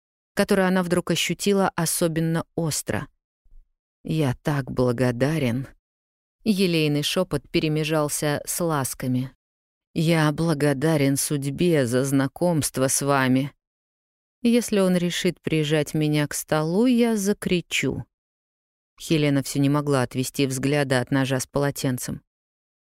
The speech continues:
Интересно, хорошо ли этот месье целуется? Говорили, целоваться в губы приятно, но вдруг он меня сейчас развернет,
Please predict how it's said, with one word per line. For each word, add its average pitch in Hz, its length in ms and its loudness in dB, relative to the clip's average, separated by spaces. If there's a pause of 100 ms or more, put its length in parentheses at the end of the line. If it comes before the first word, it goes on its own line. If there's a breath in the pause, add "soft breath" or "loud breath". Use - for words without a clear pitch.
(160)
Интересно, 160 560 0
хорошо 170 400 0
ли 269 120 2
этот 247 320 0
месье 208 480 0
целуется? 151 840 -4 (680)
Говорили, 226 540 2
целоваться 202 720 0
в 185 80 -4
губы 185 560 0
приятно, 190 840 0 (680)
но 202 160 2
вдруг 185 320 0
он 247 140 6
меня 196 240 4
сейчас 190 440 0
развернет, 190 880 2